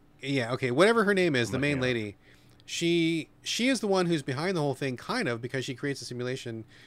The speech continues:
Speaker 1: because her child, um, is terminally ill, and so they upload his consciousness into the simulation so they can continue talking to him and, and being friends with him and have him,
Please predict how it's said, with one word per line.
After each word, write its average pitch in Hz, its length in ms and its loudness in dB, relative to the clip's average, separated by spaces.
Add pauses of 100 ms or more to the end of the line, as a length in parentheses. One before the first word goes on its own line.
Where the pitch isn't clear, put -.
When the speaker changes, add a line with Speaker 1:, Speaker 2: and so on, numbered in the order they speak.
(200)
Speaker 1:
because 131 320 2
her 131 100 0
child, 156 560 0 (160)
um, 117 420 -4
is 113 140 -8
terminally 160 500 -2
ill, 147 380 -2 (380)
and 120 160 -4
so 135 120 0
they 123 120 2
upload 147 400 0
his 123 100 -2
consciousness 143 640 -4
into 135 160 -4
the 127 80 -2
simulation 120 480 -4
so - 100 -8
they 120 140 -2
can 117 120 -8
continue 123 680 -4 (760)
talking 214 400 0
to 110 60 -4
him 101 420 -10
and, 117 260 -6
and 117 200 -4
being 120 220 -4
friends 143 300 -4
with 135 120 -6
him 117 160 -4
and 107 140 -6
have 123 160 -4
him, 120 180 -4